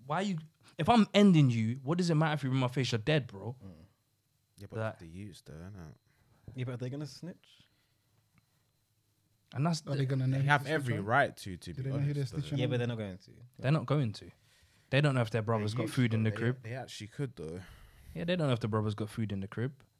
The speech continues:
Speaker 1: They know where, he knows where they live. If they snitch, they kill him.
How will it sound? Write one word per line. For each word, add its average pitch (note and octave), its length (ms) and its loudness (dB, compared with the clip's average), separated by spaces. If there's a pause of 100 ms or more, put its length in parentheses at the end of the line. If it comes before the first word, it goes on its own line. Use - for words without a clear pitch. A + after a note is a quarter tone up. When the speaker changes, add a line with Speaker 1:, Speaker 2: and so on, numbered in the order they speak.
Speaker 1:
They C3+ 140 6
know C#3 160 6
where, A#2+ 180 -2
he C#3 260 0
knows B2+ 260 4
where A2+ 100 -4
they A2 100 -4
live. G#2+ 300 -2
If B2+ 100 -20
they A#2+ 120 -6
snitch, B2 460 -10
they A2 100 -2
kill A#2 240 -8
him. A#2 260 -4